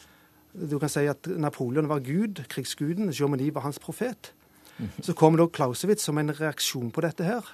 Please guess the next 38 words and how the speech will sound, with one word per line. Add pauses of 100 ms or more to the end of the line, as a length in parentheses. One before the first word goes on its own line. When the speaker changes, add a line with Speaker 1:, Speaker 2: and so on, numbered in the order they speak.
(140)
Speaker 1:
med
utgangspunkt
i
den
tyske
romantikken, (400)
og
stiller
spørsmål
med,
om
det
er (120)
mulig
å
vitenskapeliggjøre
krig
som
sådan. (640)
Altså,
du
må,
krig
må
forstås
som
fenomen, (100)
og
som,
eh, (420)
en
hel
masse (540)
gjensidige
interaksjoner (100)
mellom
mennesker
Speaker 2:
Mhm.